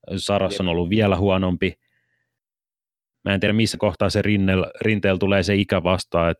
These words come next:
Speaker 1: et noi, se vaan alkaa kääntyä laskuun se taso. Mut tällä hetkellä päästettyjen maalien keskiarvo kaksi pilkku kahdeksan ja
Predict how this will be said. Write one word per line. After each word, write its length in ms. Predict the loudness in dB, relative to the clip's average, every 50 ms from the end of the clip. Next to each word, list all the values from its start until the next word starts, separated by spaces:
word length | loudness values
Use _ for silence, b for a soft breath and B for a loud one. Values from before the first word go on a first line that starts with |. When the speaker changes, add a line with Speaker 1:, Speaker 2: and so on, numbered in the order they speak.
| -10 -10
Speaker 1:
et 180 | -6 -6 -4
noi, 400 | -2 0 0 0 0 -2 -4 -6 -12 _ _ -14 -10 -6 -6 -6 -4 -4
se 100 | -2 0
vaan 200 | 2 2 2 2
alkaa 280 | 2 2 2 0 0 0
kääntyä 520 | 0 0 0 0 0 0 -2 0 0 2
laskuun 420 | 0 0 -2 -4 -8 -8 -6 -4
se 80 | -4 -6 -4
taso. 320 | -2 -2 -2 -2 -4 -6 -8 b b b b b b b b b b b b b _ _ _ _ _
Mut 140 | -6 -2 -2
tällä 120 | 0 0
hetkellä 280 | 0 0 -2 -4 -4 0
päästettyjen 380 | 0 -2 -2 -2 -2 -2 -2
maalien 300 | 0 0 0 0 0 0
keskiarvo 600 | 0 -2 -2 -2 -4 -4 -2 0 0 0 0 -2
kaksi 260 | -2 -2 -2 -2 -2 -2
pilkku 240 | -4 -4 -4 -4 -10 _
kahdeksan 540 | 0 0 2 2 0 0 -2 -4 -4 -2 -2
ja 120 | -2 -4